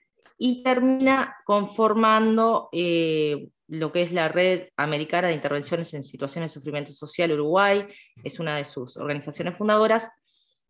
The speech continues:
desde lo que se enmarcan con los tratamientos comunitarios, ¿sí? Trabaja con la lógica de tratamientos comunitarios e integra esta red de organizaciones a nivel país y a nivel latinoamericano.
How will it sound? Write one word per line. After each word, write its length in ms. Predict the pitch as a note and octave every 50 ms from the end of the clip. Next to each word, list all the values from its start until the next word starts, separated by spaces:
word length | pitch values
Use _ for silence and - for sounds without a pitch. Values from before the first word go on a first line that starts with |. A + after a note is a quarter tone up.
| _ _
desde 600 | - - F3+ A#3 A#3+ A3+ A#3 B3 B3 G3+ - - -
lo 240 | F3 F#3 F#3 F3 F3+
que 220 | - F3 F3 E3+
se 100 | E3+ -
enmarcan 340 | F3 F3+ F3+ F#3 F#3 G#3+ G#3
con 140 | G3+ F#3+ F#3
los 120 | F#3+ F#3+
tratamientos 440 | - F#3 F3 F3 D#3 D#3+ D#3+ E3 E3+
comunitarios, 600 | - D#3+ C#3+ C3 A#2+ - B2+ C3 - - - A#2
¿sí? 340 | - - C#3+ D#3+ G3 G#3 F#3+ _ _ _ - - - - _ _ _
Trabaja 400 | - D#3 D3+ D#3 E3 E3 F#3 E3+
con 100 | E3+ E3
la 80 | D#3
lógica 300 | D#3 D#3+ D#3 - E3 E3
de 60 | D3+ C#3+
tratamientos 420 | D3+ D3 C#3+ D3+ D3 D3+ D3 D3+
comunitarios 680 | - C#3+ D3 D#3 D#3 - F#3+ F#3 G3+ G#3 G3+ - - -
e 100 | - D#3
integra 540 | D#3 D#3+ D#3 - F3 F#3 F#3+ F#3 F#3+ F#3 -
esta 220 | E3 - - D#3+
red 180 | D#3 E3 F3 F3
de 60 | E3+
organizaciones 760 | E3 D#3 D3 D3 C#3 - C#3+ - - - D#3+ E3 E3+ E3+ -
a 80 | - D3+
nivel 260 | D3 D3 D#3 E3 E3
país 460 | D#3+ D#3 D3+ D#3+ F3 F#3+ F#3+ - _ _
y 180 | - D3 E3 E3+
a 80 | E3 D#3
nivel 440 | D3+ C#3 C#3 D3 D3+ D#3 D#3 - _ _ _ - - - _ _ -
latinoamericano. 920 | D3 D3+ C#3+ D#3+ D3 D3 C#3+ C#3 C3 B2+ B2 B2 - - - - - -